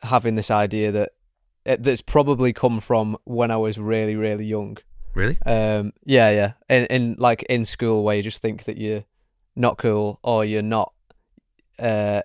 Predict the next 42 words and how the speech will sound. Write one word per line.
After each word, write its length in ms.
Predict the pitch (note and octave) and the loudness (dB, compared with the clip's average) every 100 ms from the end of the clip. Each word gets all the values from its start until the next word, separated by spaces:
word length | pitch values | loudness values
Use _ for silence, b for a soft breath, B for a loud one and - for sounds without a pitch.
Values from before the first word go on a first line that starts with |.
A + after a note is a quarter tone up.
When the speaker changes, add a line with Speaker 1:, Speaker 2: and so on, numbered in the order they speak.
| - | -4
Speaker 1:
enough, 360 | A#2+ A2 G#2 - | -4 -2 -4 -4
or 120 | G2+ | -4
you're 100 | G#2 | -2
not 160 | A2 G#2+ | -4 -4
in, 100 | G#2 | -6
like, 280 | G#2 - - | -6 -8 -8
with 120 | G#2+ | -6
the 280 | A2 G#2+ G2+ _ | -4 -4 -6 _
cool 220 | A#2+ A2 | -4 -4
people. 400 | - G2 G2+ G2 b b b | -4 -6 -6 -8 b b b
And 220 | A#2 A2 | -4 -2
it's 140 | A2 - | -4 -4
definitely 500 | - B2+ - A2+ A2 | 0 0 0 -6 -4
something 300 | B2 - G#2 | -4 -4 -4
that 220 | G#2 - _ _ _ _ _ | -4 -8 _ _ _ _ _
keeps 340 | - A#2 - | -8 -6 -6
you 80 | A#2 | -8
driven 400 | G#2 A2+ G#2 G#2 | -4 -4 -4 -4
years 320 | G#2 G#2+ G2+ | -4 -2 -2
later, 340 | G#2 G#2+ G#2 G2 _ _ - | -4 -4 -4 -8 _ _ -8
weirdly, 460 | A#2 G#2+ G#2 G#2 - | -4 -2 -4 -8 -12
I 160 | - G#2+ | -10 -10
think. 300 | - G#2+ - _ _ _ _ _ | -8 -14 -16 _ _ _ _ _
Speaker 2:
Is 80 | G#2 | -4
that 100 | C3+ | -2
something 180 | D3+ C#3+ | 0 0
that 100 | C#3+ | 0
you 240 | C3+ C#3+ - | 0 -2 -4
felt? 320 | - - G2 - - - - - - - | -6 -2 -2 -4 -20 -20 -20 -20 -16 4
Speaker 1:
Yeah, 160 | D3+ | 8
yeah. 260 | D#3 D#3+ B2 | 10 8 8
I 120 | D3+ | 6
th-, 180 | - - | 2 0
I 140 | C#3 D3 | 2 4
think, 420 | - C3 A2 - _ _ _ _ _ - | 2 0 -2 -12 _ _ _ _ _ -8
I 80 | |
think 220 | C#3+ F#3+ D3 | 2 2 2
for 100 | D#3 | 0
people 300 | E3+ D#3 C#3 | 2 2 4
who 120 | C3+ | 4
are, 60 | |
like, 360 | B2 A#2+ A2 - | 6 4 2 -8